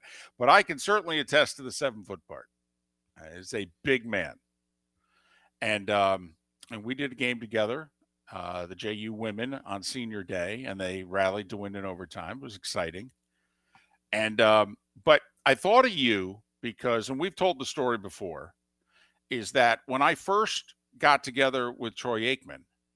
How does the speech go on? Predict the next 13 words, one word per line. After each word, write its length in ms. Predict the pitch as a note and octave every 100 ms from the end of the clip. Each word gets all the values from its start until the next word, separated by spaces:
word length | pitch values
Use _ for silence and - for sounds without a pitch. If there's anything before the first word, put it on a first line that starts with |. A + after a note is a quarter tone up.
| _ _ _ _ -
all 60 |
right, 240 | A2 G#2+ A#2
Troy 400 | - E3 F3 G3
apparently 480 | B2+ C#3+ C#3+ C#3+ A#2+
has 200 | B2 A2
a 60 |
friend, 520 | - - D3+ G2+ - _ _ _ _ _ _ _
a 60 | A2
good 280 | G2 D#3+ -
friend 400 | B2 G2 F#2 G#2
named 220 | G#2+ G2+
Mark 460 | G2+ A2 A#2 - -
Moulton. 420 | A#2+ C3+ - F2+